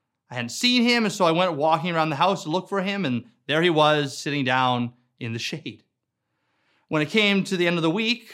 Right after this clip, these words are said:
of course, the other guys were rewarded with their paychecks because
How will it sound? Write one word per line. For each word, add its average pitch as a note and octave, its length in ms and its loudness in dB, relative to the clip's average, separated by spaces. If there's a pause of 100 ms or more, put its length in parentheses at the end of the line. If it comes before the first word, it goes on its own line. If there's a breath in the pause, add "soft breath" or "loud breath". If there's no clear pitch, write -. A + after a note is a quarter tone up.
of C#3+ 140 -16
course, E3 260 -2
the D#3 100 -2
other D#3 160 0
guys D3+ 480 0
were C#3+ 100 -2
rewarded C#3+ 640 0 (240 loud breath)
with C#3 160 -4
their F3 120 -4
paychecks F#3 500 -4
because C#3 540 -2